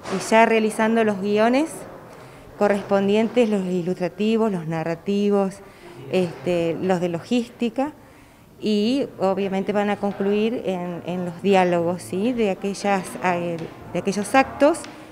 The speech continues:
que van a componer esta película. Estamos, eh, haciendo la convocatoria porque tenemos tiempo como para poder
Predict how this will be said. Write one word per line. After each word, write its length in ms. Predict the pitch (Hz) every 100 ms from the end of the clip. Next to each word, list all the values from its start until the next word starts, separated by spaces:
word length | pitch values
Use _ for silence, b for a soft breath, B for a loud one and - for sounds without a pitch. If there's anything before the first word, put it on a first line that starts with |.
| -
que 80 | 196
van 140 | 185
a 80 | 190
componer 460 | 185 175 175 196 196
esta 240 | 190 202
película. 640 | 220 240 262 240 240 269 330 -
Estamos, 520 | 220 214 233 240 247 240
eh, 420 | - 208 196 185 -
haciendo 380 | 185 233 226
la 160 | 220 220
convocatoria 880 | 220 220 220 240 247 285 277 294 370 -
porque 180 | - 196
tenemos 600 | 185 185 202 202 190 - -
tiempo 400 | 226 233 220 196
como 220 | 180 180 175
para 240 | 175 170
poder 400 | 175 185 196